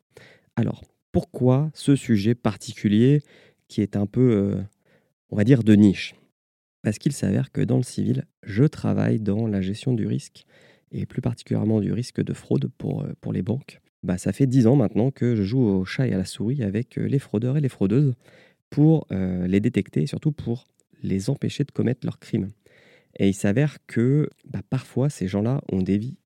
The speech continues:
très intéressantes parce que on pourrait croire que les fraudeurs et les fraudeuses ne cherchent qu'à gagner beaucoup d'argent facilement et par des moyens détournés. Et bah, pas tout le temps. En fait, parfois, les fraudeurs et les fraudeuses, ce qu'ils veulent, c'est la gloire.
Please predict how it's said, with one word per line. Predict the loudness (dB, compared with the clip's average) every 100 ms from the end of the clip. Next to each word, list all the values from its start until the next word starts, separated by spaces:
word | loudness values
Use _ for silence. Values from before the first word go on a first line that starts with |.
| _ _ _ -8
très | -2 2 2
intéressantes | 0 -2 -2 -2 -6 -8 _ _ _ _ _ _ _ -2
parce | -2 -2
que | 0 2 2
on | -2
pourrait | -8 -4 -6
croire | -4 -6 -8 -6
que | -2
les | 0 0 0
fraudeurs | 0 2 2
et |
les | 0
fraudeuses | -2 -2 0 0 -2 -10 _ _
ne | -2 -2
cherchent | -2 -4 -6 -4
qu'à | 0
gagner | 4 4 2
beaucoup | 0 -2 -2
d'argent | -2 -2 -2 -4
facilement | -6 -10 -4 -2 -2 -6 -14 -20 -20 _ -10
et |
par | -8 -6
des | -2
moyens | 0 0
détournés. | 0 0 -2 -2 _ _ _ _ _ _ _
Et | -10
bah, | -8 -8
pas | -8
tout | -8 -8
le |
temps. | -8 -12 -12
En | -16
fait, | -6 -6 -6 _ _ _
parfois, | -8 -8 -4 -2 -2 -6 _ _ _ _ -2
les | -2
fraudeurs | -2 -2 0 0
et | 0
les |
fraudeuses, | -2 -4 -2 0 -2 -4 -12 _ -20
ce | -8
qu'ils | -6 -2
veulent, | -2 -2 -8 _
c'est | 0
la | 2
gloire. | 2 0 -6